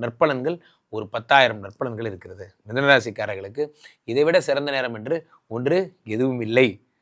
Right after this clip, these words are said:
பன்னிரெண்டாம் இடத்தை சனி பகவான் பார்க்க, சில பேருக்கு இந்த சிவன், சிவ-, சிவன் மேல இன்ட்ரெஸ்ட், சிவனடியார் ஆகிறது. பன்னிரெண்டாம் இடத்தை சனி பார்க்கும் பொழுது என்ன ஆகுதுன்னா, உங்களுக்கு வந்து இந்த,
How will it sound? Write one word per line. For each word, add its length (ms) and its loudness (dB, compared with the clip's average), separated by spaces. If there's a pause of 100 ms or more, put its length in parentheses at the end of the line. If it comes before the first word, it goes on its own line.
(420)
பன்னிரெண்டாம் 460 4
இடத்தை 240 -2
சனி 160 -4
பகவான் 240 -2
பார்க்க, 180 -6
சில 120 -4
பேருக்கு 220 0
இந்த 160 -4
சிவன், 240 -2 (300)
சிவ-, 460 2
சிவன் 400 0
மேல 160 -2
இன்ட்ரெஸ்ட், 380 -2 (540)
சிவனடியார் 560 4
ஆகிறது. 360 0 (840)
பன்னிரெண்டாம் 400 4
இடத்தை 200 -8
சனி 280 -8
பார்க்கும் 260 -4
பொழுது 200 -6
என்ன 120 -6
ஆகுதுன்னா, 300 -4 (560)
உங்களுக்கு 260 0
வந்து 160 4 (600)
இந்த, 120 -2